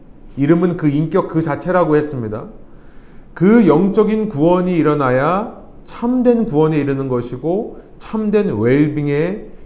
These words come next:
이르는 것이다. 여러분, 오늘날 예수 믿는 이유가 참 많이 있는데요. 여러분에게 "예수님 왜 믿으십니까?" 라고 물어보면 여러분 가장 먼저 떠오르는 인생의 경험이 있으십니까?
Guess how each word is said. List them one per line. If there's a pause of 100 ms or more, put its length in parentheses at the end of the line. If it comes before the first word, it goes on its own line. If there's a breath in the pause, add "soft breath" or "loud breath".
(100)
이르는
것이다. (1400)
여러분,
오늘날 (400 loud breath)
예수
믿는
이유가
참
많이
있는데요. (1500)
여러분에게
"예수님
왜
믿으십니까?"
라고
물어보면 (920 soft breath)
여러분
가장
먼저
떠오르는
인생의
경험이
있으십니까?